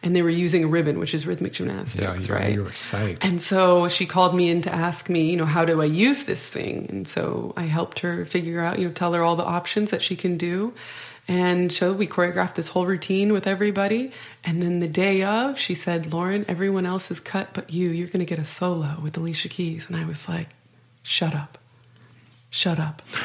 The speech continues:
Speaker 1: And she was like, "No, seriously." And I just kept telling her to shut up. <laughs> I had grown up watching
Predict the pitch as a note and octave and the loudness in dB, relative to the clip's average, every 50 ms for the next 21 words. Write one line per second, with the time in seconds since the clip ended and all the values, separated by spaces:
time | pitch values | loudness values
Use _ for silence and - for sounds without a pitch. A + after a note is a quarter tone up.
0 | - - - - - - - - E3+ - - F#3+ F3+ - F#3 F3+ G3 G3 F#3 F3 | -6 -8 -8 -10 -10 -8 -2 -2 0 0 2 0 2 2 0 2 4 4 4 4
1 | D#3+ D#3 - - - G3+ G3+ F#3+ F3+ D#3+ - - E3 D#3+ E3 F3 F3 F3+ - - | 2 0 -2 -2 2 4 4 4 4 2 0 -4 -4 -2 -2 -2 -2 -2 -4 -4
2 | F#3 - - F3 F3 E3 E3+ E3 E3 D3+ - - E3 E3+ E3+ D#3+ - - - - | -6 -4 -2 -2 -2 0 -2 -2 -2 -2 0 0 0 0 -2 -4 -6 -6 -6 -2
3 | - B3 - - - B2 A#2+ A4 G#4+ - - - F#4 F#4 F#4 G4 - - E4+ - | 0 0 0 4 4 4 6 6 4 4 6 6 6 6 6 6 6 6 4 4
4 | - - - D4 - - - - - - - - - - - - - - - - | 4 2 2 2 2 2 -4 -8 -8 -10 -10 -12 -12 -14 -16 -18 -20 -8 2 4
5 | G#3 G3+ G3+ G#3 G#3+ G3+ F3 E3 E3+ D3+ - G3+ G#3 G#3+ A3+ A#3 A#3 A3 - G3 | 4 6 6 6 4 2 2 -4 -6 2 4 8 10 10 10 10 8 6 6 4
6 | G3+ F#3+ G3 - F#3 F3+ F#3 F#3 G3 G3+ G3 - - G#3 F#3+ F3 E3+ E3 D#3+ D#3+ | 2 2 0 -2 0 4 4 6 4 4 2 2 2 4 4 4 4 4 4 4
7 | D#3+ D#3+ F3+ - | 2 0 -2 -4